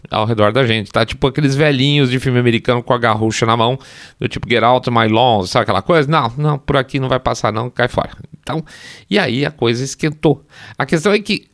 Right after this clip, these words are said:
conforme o seu governo foi reiterando essa política, conforme as eleições foram passando, o Orbán ia ficando. O que significa, basicamente, que a maioria dos húngaros concordam com essa posição,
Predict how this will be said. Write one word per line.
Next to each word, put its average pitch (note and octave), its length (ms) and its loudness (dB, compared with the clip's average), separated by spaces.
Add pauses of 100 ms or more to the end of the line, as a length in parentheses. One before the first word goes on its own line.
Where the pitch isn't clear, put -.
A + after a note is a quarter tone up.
conforme G3 680 2
o F3 60 2
seu F3 140 0
governo C3 400 2
foi A#2+ 280 0 (320)
reiterando F3 840 2
essa A2+ 240 0
política, C#3+ 680 -2 (220)
conforme F3+ 400 0
as E3 120 0
eleições F3+ 720 2
foram A2+ 400 0 (340)
passando, D3 720 0 (400)
o D#4 140 6
Orbán A#2 420 2
ia A#2+ 160 4
ficando. G3 580 0 (380)
O - 140 0
que A3+ 120 0
significa, D#3 540 -2
basicamente, D3+ 1040 0
que - 100 -4
a F3+ 60 0
maioria F3+ 480 2
dos E3+ 240 0
húngaros F3 380 2
concordam G#3+ 720 2
com A2+ 200 -2
essa G#2 220 -2
posição, - 400 -4